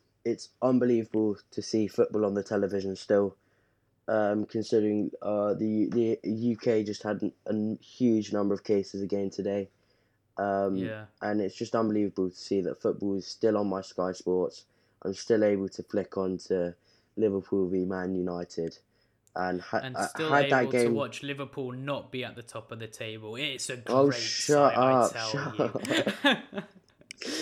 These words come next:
Speaker 2: I feel like
Speaker 1: What about,
Speaker 2: this
Speaker 1: what
Speaker 2: is a
Speaker 1: about Man,
Speaker 2: great
Speaker 1: actually, no, Man United are top, aren't they?
Speaker 2: Uh, we are. So this is a great place to, to end the podcast.
Speaker 1: It is.
Speaker 2: Um, Noah, I believe there's something that you want, you would like to say about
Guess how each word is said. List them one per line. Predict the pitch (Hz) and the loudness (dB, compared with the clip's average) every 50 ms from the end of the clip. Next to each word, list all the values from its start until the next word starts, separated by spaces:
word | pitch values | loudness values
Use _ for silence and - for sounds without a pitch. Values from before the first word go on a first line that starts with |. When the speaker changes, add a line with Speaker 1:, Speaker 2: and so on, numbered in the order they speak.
| 302 277 - - - - | -6 -8 -12 -18 -6 -6
Speaker 2:
I | 196 | -6
feel | - - - 175 190 185 180 | -6 -6 -2 2 2 2 2
like | 175 165 165 | 2 6 8
Speaker 1:
What | 175 185 | 8 10
about, | 170 180 175 | 10 10 8
Speaker 2:
this | 170 | 10
Speaker 1:
what | 175 190 180 | 10 8 10
Speaker 2:
is | 175 | 10
a | 185 | 8
Speaker 1:
about | 180 170 | 10 10
Man, | 175 175 | 8 8
Speaker 2:
great | 170 165 165 160 156 - - | 8 6 4 0 -2 -4 -6
Speaker 1:
actually, | - 117 120 - - 131 139 | -8 -8 -8 -4 0 2 4
no, | 135 131 | 4 6
Man | 131 135 139 135 | 4 4 6 6
United | 131 131 131 131 127 - 135 123 | 6 6 4 4 2 0 0 2
are | 127 131 139 139 | 2 2 2 -2
top, | 139 - - 98 _ _ | -4 -8 -12 -12 _ _
aren't | 135 139 131 - - 95 92 87 _ _ _ _ _ _ _ _ _ _ _ _ _ _ _ _ _ _ _ _ - | -4 -4 -4 -4 -6 -8 -12 -18 _ _ _ _ _ _ _ _ _ _ _ _ _ _ _ _ _ _ _ _ -12
they? | - | -8
Speaker 2:
Uh, | 123 123 123 113 | -6 -6 -6 -6
we | 110 127 135 139 | -6 -6 -4 -2
are. | 156 165 151 113 - - - - _ _ | 0 0 -2 -2 -6 -10 -20 -20 _ _
So | _ - - 165 151 147 147 143 143 139 | _ -8 -6 -4 -2 -2 -2 -2 -4 -6
this | 139 160 156 - | -8 -10 -12 -12
is | 156 147 139 | -14 -10 -10
a | 147 | -10
great | 139 127 147 151 156 147 131 - | -10 -8 -6 -6 -6 -6 -8 -10
place | - 156 147 135 - - - - - - - | -8 -6 -6 -6 -6 -10 -14 -14 -16 -8 -6
to, | 170 156 143 127 | -6 -6 -6 -8
to | 117 - - 160 - | -8 -4 -4 -4 -2
end | 143 160 165 | -4 -6 -6
the | 147 | -8
podcast. | - - - 147 143 - - - 143 139 135 - - _ - | -10 -6 -6 -6 -6 -8 -6 -4 -4 -4 -4 -6 -16 _ -2
Speaker 1:
It | - 113 110 | 0 2 4
is. | 107 104 147 143 147 147 147 | 4 4 4 2 0 -2 -4
Speaker 2:
Um, | 151 151 151 156 - - _ _ _ _ - | -6 -10 -12 -14 -16 -18 _ _ _ _ -12
Noah, | 151 151 156 156 156 151 | -10 -8 -6 -4 -2 -4
I | 151 | -4
believe | 139 156 151 156 156 156 _ | -4 -6 -8 -8 -10 -10 _
there's | 143 143 - - | -10 -10 -8 -10
something | - - 180 175 165 - 165 165 160 | -6 -6 -6 -6 -6 -12 -12 -10 -8
that | 151 - - - | -10 -10 -10 -12
you | 156 160 151 151 151 | -12 -12 -10 -10 -10
want, | 147 147 147 - _ _ _ _ | -10 -12 -12 -14 _ _ _ _
you | - 147 147 | -14 -10 -10
would | 147 127 | -8 -6
like | 143 147 143 | -6 -8 -6
to | 143 - | -6 -8
say | - - 160 156 151 151 147 | -6 -6 -4 -4 -4 -6 -8
about | - 139 - 143 143 143 147 151 - - | -10 -12 -8 -6 -6 -4 -6 -6 -10 -14